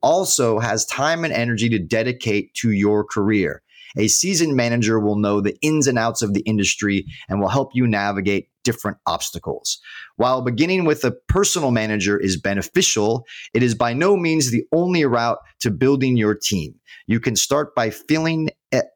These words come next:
any of the positions mentioned. For example, a live show is integral to building an audience for a lot of artists, so it may be good, uh,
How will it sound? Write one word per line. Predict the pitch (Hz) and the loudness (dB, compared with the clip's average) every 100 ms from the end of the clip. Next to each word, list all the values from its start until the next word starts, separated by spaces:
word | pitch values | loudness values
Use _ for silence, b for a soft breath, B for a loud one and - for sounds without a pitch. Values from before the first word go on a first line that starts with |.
| _ | _
any | 160 208 208 | -2 2 2
of | 143 | 2
the | 127 | 0
positions | 123 110 113 113 107 92 | 0 0 0 0 -2 -2
mentioned. | 101 107 92 71 65 - | 0 0 -2 -4 -10 -4
For | - 156 160 | 2 2 4
example, | 123 117 113 117 - | 2 0 0 -2 0
a | 104 | 0
live | 98 110 151 160 | 2 0 0 -2
show | - 117 107 | -2 2 2
is | 101 | 2
integral | 104 - 117 113 107 | -2 -2 -2 0 -2
to | - | -2
building | 73 107 101 95 | 0 0 0 -2
an | 92 - | -2 0
audience | 151 135 107 107 - B B - | 0 0 0 -2 -4 B B -6
for | - 110 104 | -2 -2 0
a | 98 | 0
lot | 95 98 | 0 -2
of | 82 | -2
artists, | 69 87 104 - | -2 0 0 0
so | 110 104 | 2 2
it | 80 | 2
may | 127 156 | 2 2
be | 143 120 - - | 2 -2 -6 -2
good, | 127 120 127 123 B B B B _ | 2 2 0 -4 B B B B _
uh, | 69 98 92 | -2 0 0